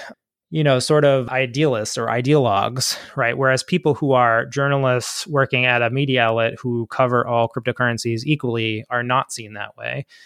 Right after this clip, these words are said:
So I'm not really arguing, like, look, I think you can actually even argue that, like, maybe, you know, through my role at CoinDesk and other places, like, I,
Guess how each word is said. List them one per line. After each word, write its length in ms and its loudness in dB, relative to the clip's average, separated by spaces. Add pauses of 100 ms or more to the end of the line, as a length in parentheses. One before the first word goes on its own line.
(260)
So 120 0
I'm 200 2
not 80 2
really 240 4
arguing, 640 0 (180)
like, 380 -8 (400)
look, 160 0
I 120 2
think 160 -2
you 100 -4
can 100 0
actually 340 0
even 140 0
argue 280 2
that, 160 0
like, 160 -2
maybe, 340 2
you 160 0
know, 140 -2
through 160 -4
my 120 2
role 300 2
at 100 -2
CoinDesk 400 0
and 80 -4
other 120 -2
places, 500 -2
like, 280 -4
I, 140 -2